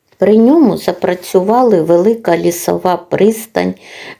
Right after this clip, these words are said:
лісопильний завод, дві каменоломні, завод племінної худоби. Незабаром тут з'явилась невеличка гідроелектростанція, перша на Дніпрі,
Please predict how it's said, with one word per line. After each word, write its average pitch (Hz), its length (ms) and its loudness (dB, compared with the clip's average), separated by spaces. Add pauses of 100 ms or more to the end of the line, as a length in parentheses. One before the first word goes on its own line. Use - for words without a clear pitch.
(140)
лісопильний 208 1000 0
завод, 165 640 -2
дві 208 340 0
каменоломні, 196 1300 0 (320)
завод 180 680 -2
племінної 160 800 0
худоби. 147 800 -2 (440)
Незабаром 214 840 0
тут 214 260 -2
з'явилась 220 720 2
невеличка 185 840 0
гідроелектростанція, 202 2000 -2 (500)
перша 208 460 -2
на 165 180 -4
Дніпрі, 165 760 -4